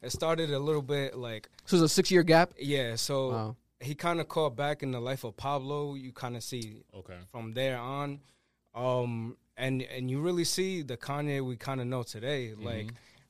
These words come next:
Speaker 1: right when he got that, um, just ego boost of being the greatest,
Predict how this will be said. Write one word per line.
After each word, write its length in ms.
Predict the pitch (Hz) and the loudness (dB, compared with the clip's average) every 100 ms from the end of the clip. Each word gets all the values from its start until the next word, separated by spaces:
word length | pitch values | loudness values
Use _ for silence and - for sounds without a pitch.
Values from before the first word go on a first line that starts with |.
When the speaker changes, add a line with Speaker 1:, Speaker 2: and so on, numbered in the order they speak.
| _ _ | _ _
Speaker 1:
right 260 | 117 147 147 | -2 -2 0
when 160 | 143 143 | -2 -2
he 220 | 131 131 | -2 -6
got 340 | 113 139 139 | -4 -4 -2
that, 400 | 139 127 120 113 - _ - | -2 0 -2 -4 -10 _ -8
um, 420 | 117 110 101 98 - _ 117 | -6 -6 -8 -12 -18 _ -10
just 160 | 113 - | -8 -4
ego 280 | 151 135 123 | -2 -2 -2
boost 340 | 131 135 - | -4 -4 -4
of 160 | 117 110 | -8 -6
being 380 | 135 127 120 107 | -4 -4 -4 -8
the 80 | |
greatest, 640 | 104 131 139 135 123 - | -6 -4 -2 -2 -6 -8